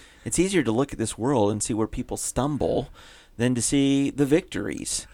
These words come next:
And maybe, again, this psalm just speaks to the worldview and, and the appreciation of life, that there's more days when we fear defeat or trying to pick ourselves up from defeat than days where we could say,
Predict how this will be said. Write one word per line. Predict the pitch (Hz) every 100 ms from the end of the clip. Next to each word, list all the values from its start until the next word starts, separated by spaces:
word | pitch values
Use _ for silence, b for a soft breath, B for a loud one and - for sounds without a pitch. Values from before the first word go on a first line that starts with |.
| b b b b
And | 110
maybe, | 120 135 131
again, | 127 101 127 160 104 101
this | 104
psalm | - 117 123 113
just | 107 - - - - -
speaks | - - 135 139 -
to | -
the | 117
worldview | 104 104 147 135 95 95 95
and, | 92
and | 87 101
the | 101
appreciation | - 110 107 - 107 - 95
of | 95
life, | 101 135 120 -
that | -
there's | - 113 113
more | - 135
days | 110 110 135 123 104 -
when | 101
we | 98
fear | - 110 139
defeat | 120 - 90 90 104
or | 98 - B B
trying | 120 120
to |
pick | - - -
ourselves | 113 - 104 104 101
up | 165
from | - 92
defeat | 87 - 95 113 - B B B
than | 120 113
days | 113 120 107
where |
we | 104
could | 104 104 -
say, | 101 101 95